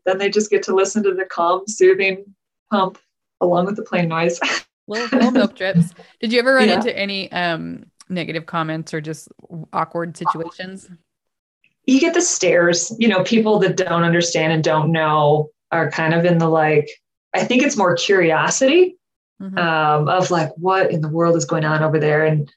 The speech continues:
Speaker 1: I was always one that it was, my, my boobs were like elbows, like, "Here's my wristwatch, come see it if you want," you know?
Speaker 2: Yeah.
Speaker 1: I know some people get more, more self,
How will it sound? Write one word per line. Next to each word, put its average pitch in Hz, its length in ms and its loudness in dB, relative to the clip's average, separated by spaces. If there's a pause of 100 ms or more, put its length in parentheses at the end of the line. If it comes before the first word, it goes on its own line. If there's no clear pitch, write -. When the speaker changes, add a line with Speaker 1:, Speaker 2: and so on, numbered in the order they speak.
(400)
Speaker 1:
I 220 160 0
was 220 180 4
always 180 300 2
one 165 220 2
that 160 120 2
it 151 140 4
was, 147 460 0 (460)
my, 165 320 -2 (140)
my 170 160 0
boobs 165 340 0
were - 60 -4
like - 240 -2
elbows, - 480 0
like, - 240 0
"Here's 185 260 2
my 165 100 -2
wristwatch, - 480 -2
come 180 140 -2
see - 200 0
it 180 80 4
if - 100 -2
you 185 80 0
want," 190 240 0
you 180 80 0
know? 151 180 -2 (240)
Speaker 2:
Yeah. 170 220 -8
Speaker 1:
I 208 80 0
know 214 100 4
some 208 240 0
people 196 280 4
get 180 180 2
more, 180 540 4 (100)
more 165 240 0
self, 160 420 0